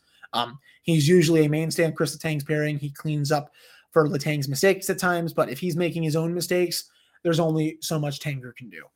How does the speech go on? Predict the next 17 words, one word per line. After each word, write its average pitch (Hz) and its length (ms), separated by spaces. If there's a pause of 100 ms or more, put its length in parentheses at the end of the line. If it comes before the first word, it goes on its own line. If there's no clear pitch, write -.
(280)
So 143 300 (340)
really 165 340
hoping 151 300
that 135 100
he 151 120
can 147 120
get 139 160
back, 143 260 (1000)
um, 143 320 (560)
um, 135 220
just 165 160
to 165 60
his 156 220
usual 156 340
self. 151 300
Kasperi 180 360
Kapanen, 190 540